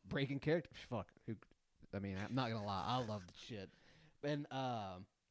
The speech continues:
but you know what? It's, so that's why they got rid of Sami, was because they need to throw heat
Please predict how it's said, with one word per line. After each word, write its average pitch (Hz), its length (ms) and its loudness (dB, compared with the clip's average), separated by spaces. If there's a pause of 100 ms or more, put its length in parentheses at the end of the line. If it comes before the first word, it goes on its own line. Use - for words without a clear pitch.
but 131 220 0
you 147 60 0
know 139 140 2
what? 131 360 0
It's, 131 500 -4 (800)
so 139 240 6
that's 123 260 4
why 135 200 8
they 120 140 4
got 110 180 0
rid 127 140 2
of 143 80 2
Sami, 110 400 2
was 98 120 -4
because 113 320 -6
they 123 180 -2
need 135 220 2
to 123 40 -4
throw 120 300 2
heat 165 420 0